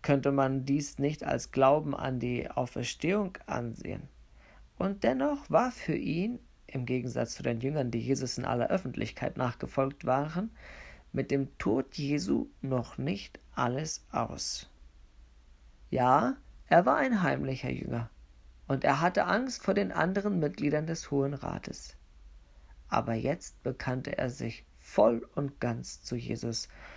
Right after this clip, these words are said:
und zwar in dem Moment, als es so aussah, dass Jesus verloren hatte. Und schließlich wagte noch einer diesen Schritt. Es kam aber auch Nikodemus, der zuvor bei Nacht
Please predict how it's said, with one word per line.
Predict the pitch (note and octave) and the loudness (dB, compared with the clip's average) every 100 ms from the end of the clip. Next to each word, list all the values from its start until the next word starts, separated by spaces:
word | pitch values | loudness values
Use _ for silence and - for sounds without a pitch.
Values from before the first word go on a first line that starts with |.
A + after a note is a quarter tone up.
| - - | -20 -14
und | - B2 | -8 -6
zwar | - C3 C3 | 4 6 6
in | B2+ B2+ | 2 2
dem | G3+ | 4
Moment, | A#3 A#3 D#3+ A#2+ - - - - - - | 4 4 2 0 -8 -18 -20 -20 -20 -6
als | - B2 | -2 -2
es | - - | -2 -2
so | - | 0
aussah, | B2 B2+ C3+ C3+ D3+ - - - - | 2 2 0 0 -2 -4 -18 -20 -10
dass | - D3 - | -2 -2 -2
Jesus | C3 C3 C#3+ | -2 -2 -2
verloren | - D#3 C3 A#2+ A#2 A#2 | -2 0 0 0 -4 -4
hatte. | A2+ A2+ A2 - - - - - - - - - - - - - - - - | -6 -6 -8 -10 -20 -20 -20 -20 -20 -20 -20 -20 -20 -20 -20 -18 -16 -16 -4
Und | - G3+ | 2 2
schließlich | A3 A#3 - A#3 | 4 2 2 4
wagte | G3+ G#3+ A#3+ | 4 4 4
noch | A#3+ A#3 | 0 0
einer | - C3 B2 | 0 0 0
diesen | B2+ B2 B2 | -2 -2 -2
Schritt. | A#2 - A#2 - - - - - - - - | -2 -2 -4 -4 -18 -20 -20 -20 -20 -14 -4
Es | - | 2
kam | F3+ F#3+ | 4 6
aber | F3 E3+ | 4 6
auch | F3 A3 - | 6 6 2
Nikodemus, | F3+ - D3 C#3 C#3+ F3+ F#3 - | -4 0 4 4 4 0 -4 -4
der | B2+ | -4
zuvor | - B2 C#3+ C#3+ D#3 | -4 -2 6 6 6
bei | B2+ | 2
Nacht | C3+ D#3 - | 0 -4 -8